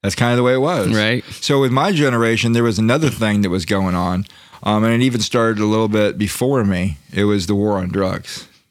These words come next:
Speaker 1: Now, that was a perception of reality that was not very accurate as far as reality went,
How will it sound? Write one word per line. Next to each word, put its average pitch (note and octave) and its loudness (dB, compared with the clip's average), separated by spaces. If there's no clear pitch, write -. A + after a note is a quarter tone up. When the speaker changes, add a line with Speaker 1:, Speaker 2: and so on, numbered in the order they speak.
Speaker 1:
Now, G2+ 2
that B2+ 2
was B2+ 0
a A2 -2
perception B2+ -2
of A2 -2
reality G#2+ 0
that G2 -2
was F2+ -4
not G2+ 0
very G2+ 0
accurate F#2+ -4
as - -8
far F#2+ -4
as F2 -6
reality F#2 -4
went, G2 -2